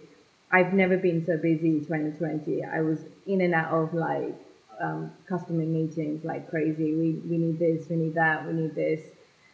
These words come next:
So they, people were actually promoting and pumping, um, sort of money into the medicine industry and in the pharmaceuticals. Um, we are coming to a,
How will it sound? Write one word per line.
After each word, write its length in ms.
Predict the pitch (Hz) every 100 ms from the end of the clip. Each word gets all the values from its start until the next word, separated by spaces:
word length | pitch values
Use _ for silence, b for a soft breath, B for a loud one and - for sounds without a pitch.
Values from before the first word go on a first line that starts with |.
| _
So 460 | - 180 170 170 - -
they, 460 | 190 202 185 180 - -
people 240 | 262 285
were 160 | 269 196
actually 600 | 196 196 202 185 165 -
promoting 520 | - 180 175 170 180 165
and 160 | 151
pumping, 600 | 175 170 170 156 151 147 - -
um, 560 | 160 156 156 156 147 143
sort 120 | 160
of 60 |
money 400 | 160 160 165 165
into 300 | 160 160 160
the 120 | 160 160
medicine 460 | 160 151 - 156
industry 560 | 156 156 151 - 151 -
and 260 | 151 151
in 120 | 156 156
the 80 |
pharmaceuticals. 880 | 151 160 156 - 165 - - - - - b b b b b -
Um, 400 | 180 180 180 202
we 160 | 233
are 120 | 254
coming 400 | 247 269 285 285 277
to 180 | 220 -
a, 480 | 180 180 175 151